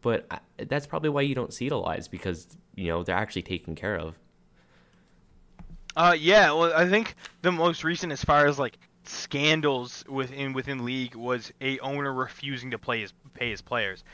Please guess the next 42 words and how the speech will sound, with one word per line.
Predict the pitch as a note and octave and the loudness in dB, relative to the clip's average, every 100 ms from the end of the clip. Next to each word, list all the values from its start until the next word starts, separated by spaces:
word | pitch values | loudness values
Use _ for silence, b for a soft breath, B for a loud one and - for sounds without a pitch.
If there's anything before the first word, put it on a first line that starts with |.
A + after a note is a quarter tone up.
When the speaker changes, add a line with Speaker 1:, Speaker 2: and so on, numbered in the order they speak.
| B B | B B
Speaker 2:
That | - B2+ B2+ | -6 0 0
was | C3 B2 - | 0 -6 -8
last | B2 A2 A2 G#2 C3 | -2 2 2 0 -4
year | A#2 | -6
with | A2 - - | -6 -12 -18
Team | - B2+ A2 G#2 F#2+ - | -14 -10 -10 -10 -14 -14
Huma, | A#2 G#2 F#2+ E2 | -12 -4 -4 -2
I | G2 | -6
believe, | G2 F#2+ F2+ F2+ - B B | -6 -8 -10 -12 -18 B B
which | B2+ - | -8 -6
was, | C3 | -6
like, | B2 | -8
a | - | -6
challenger | - A#2 B2 A#2 | -2 -2 -2 -4
tier | A2+ A#2 | -6 -8
team. | A2 A#2 | -8 -8
They | G#2+ | -8
weren't | G#2+ A#2+ | -6 -8
even, | A#2+ G#2+ | -8 -10
like, | F#2+ | -10
super | - A2 G2 | -12 -14 -14
established | - A2 A2 A2 | -4 0 0 -4
and | A2+ | -8
stuff | G#2 | -6
like | G#2+ | -4
that. | A2 G#2+ B B | -4 -6 B B
But | E3+ | 2
yeah, | G3 | 4
he, | B2+ | 4
the | C3+ | 2
guy | C#3 C#3+ | 4 4
just | C3+ - | 2 -6
outright | C#3 B2+ B2 | -4 -2 -4
refused | A2+ C3+ B2 | -8 -10 -10
to | B2 | -6
play, | B2 A#2 | -6 -6
if | B2+ B2+ | -10 -14
he | C3+ | -14
plays, | - B2 A2+ A2 - _ _ | -8 -6 -4 -6 -12 _ _
pay | - C3+ | -6 -6
his | B2+ A2+ | -6 -8
players. | - C#3+ D3 D3 | -2 2 2 0